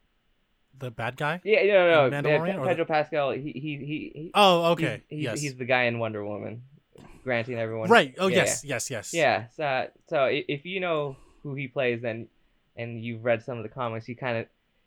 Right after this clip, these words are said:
Speaker 2: might understand, like, the general plot overline of, like, what, what's gonna happen. So I'm curious,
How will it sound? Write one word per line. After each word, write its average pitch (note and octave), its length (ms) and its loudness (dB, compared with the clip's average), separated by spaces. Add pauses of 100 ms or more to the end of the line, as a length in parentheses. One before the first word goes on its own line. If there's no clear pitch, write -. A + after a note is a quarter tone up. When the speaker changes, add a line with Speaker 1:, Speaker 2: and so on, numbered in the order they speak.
(840)
Speaker 2:
might C3 220 2
understand, A#2+ 500 0
like, A2+ 120 -8 (460)
the A#2+ 160 -4
general A#2 640 -4
plot - 300 -4
overline G#2+ 680 -2
of, G#2 120 -6
like, G#2+ 200 -4
what, A#2 220 -6
what's A#2 160 -10
gonna G#2+ 160 -8
happen. A2 320 -8
So D#3+ 80 -4
I'm D3+ 160 0
curious, D3 320 0